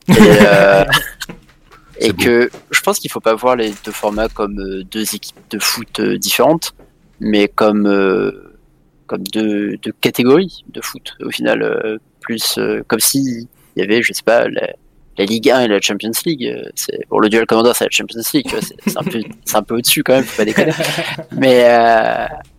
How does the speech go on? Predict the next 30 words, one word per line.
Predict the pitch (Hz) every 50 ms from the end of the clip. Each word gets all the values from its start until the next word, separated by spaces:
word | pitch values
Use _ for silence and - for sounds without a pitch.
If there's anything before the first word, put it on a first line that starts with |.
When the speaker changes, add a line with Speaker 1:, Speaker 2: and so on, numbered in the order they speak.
| _ _ -
Speaker 1:
oh, | 98 101 95
s'il | - - - 127
faut | - - 127
tacler | - 151 143 - 180 170 160
un | 160 160
peu, | - 175 170
sinon | - - 170 165 160
on | 151
va | 135 143 139
pas | - 135
avancer. | 135 131 143 151 - - 196 185 151
Mais, | 147 160 -
<laughs> | - 190 190 - - 233 233 - - - - - 143 - - - 143 - _ _ _ _ _ -
mais, | 135 135 131 127 123 120
euh, | 120 117 113 113 110 110 110
ce | -
que | - 123
je | 113 131
veux | 151
dire, | 151
c'est, | - - 127 107 _ -
je | - -
pense | - 127 -
pas | - 165 160
que | - - -
les | 107 107 107 104
deux | 101 - 110 107
formats | - - 107 104 107 113 123 127
soient | - - - - - 107 107 107 104 104 104 98
en, | 98 98 98 98 98 98 101 98 -